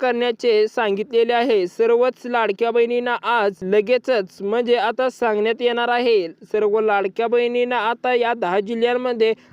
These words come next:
आज शंभर टक्के हप्ता वितरित करणार अशी घोषणा सुद्धा केलेली आहे. परंतु कोणत्या लाडक्या बहिणींना अपात्र करणार आहेत नक्की पाहूया आपण. तर या चार प्रकारच्या महिलांना वगळण्यात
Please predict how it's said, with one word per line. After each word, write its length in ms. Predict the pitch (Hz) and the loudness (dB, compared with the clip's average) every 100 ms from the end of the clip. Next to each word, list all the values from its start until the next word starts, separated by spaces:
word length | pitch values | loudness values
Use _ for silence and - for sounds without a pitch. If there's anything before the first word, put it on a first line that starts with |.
| - | -4
आज 180 | 202 220 | -2 0
शंभर 380 | - 220 214 240 | 0 0 0 -2
टक्के 380 | 240 226 - | -2 -4 -2
हप्ता 340 | 247 254 - 240 | -2 -2 -2 0
वितरित 540 | 226 190 190 202 226 - | 0 -2 -4 -2 -4 -2
करणार 280 | 254 240 240 | -2 0 0
अशी 320 | 233 240 240 | -2 -2 -4
घोषणा 460 | 208 208 214 220 233 | 2 2 2 -4 -2
सुद्धा 220 | 247 240 233 | 0 -2 0
केलेली 280 | 233 233 233 | 2 2 4
आहे. 320 | 240 277 190 160 - _ | 4 4 2 0 -8 _
परंतु 380 | 240 254 254 277 | 0 0 0 -2
कोणत्या 540 | 247 247 233 202 262 262 | -2 2 2 2 2 4
लाडक्या 460 | 247 208 185 233 | 4 2 0 0
बहिणींना 460 | 240 247 254 269 262 | 0 0 0 0 0
अपात्र 440 | 262 269 262 269 | 0 -2 -2 -4
करणार 380 | 262 277 262 262 | 0 -2 0 2
आहेत 260 | 254 226 - | 2 0 -2
नक्की 360 | 214 214 196 254 | -4 -6 -4 -6
पाहूया 440 | 233 262 294 254 | 0 2 2 2
आपण. 320 | 240 254 240 180 _ 262 | 0 2 -2 -2 _ -4
तर 60 | |
या 200 | 254 247 247 | 0 0 0
चार 220 | - 226 240 | 0 0 0
प्रकारच्या 600 | 247 240 240 240 247 240 | -2 -2 0 0 -2 -2
महिलांना 500 | 233 214 240 247 240 | 0 0 0 0 0
वगळण्यात 460 | 220 220 233 240 | 0 0 0 -2